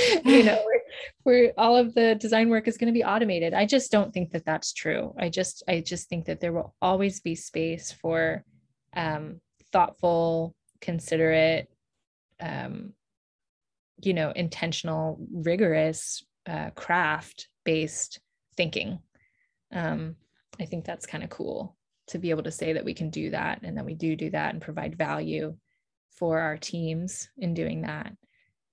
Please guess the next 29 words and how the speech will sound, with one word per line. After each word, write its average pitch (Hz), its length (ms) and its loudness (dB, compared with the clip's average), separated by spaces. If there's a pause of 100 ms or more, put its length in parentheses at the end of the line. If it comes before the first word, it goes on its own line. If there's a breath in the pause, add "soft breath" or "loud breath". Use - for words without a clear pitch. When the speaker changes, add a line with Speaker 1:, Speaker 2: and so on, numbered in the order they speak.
(160)
Speaker 1:
So. - 320 -12 (880)
Speaker 2:
And 254 200 6
what 240 240 2
you 247 80 2
said 208 240 -2
earlier 185 560 -4
about 170 420 -4 (480)
it's, - 180 -6 (300)
like, 180 160 -4
design 175 640 0
teaching 180 380 -6
you 175 100 -2
how 165 140 -2
to 170 80 -6
think - 460 -8 (120)
and 202 140 -6
how 165 280 -2
to 170 640 -6 (600)
problem 190 360 2
solve. - 580 -4
And 175 400 -4 (280)
that's 226 180 2
such 226 180 2
an 226 180 4 (240)
invaluable 175 760 0
tool - 420 -8
and, 220 240 6 (600)
you 247 120 2
know, 180 200 0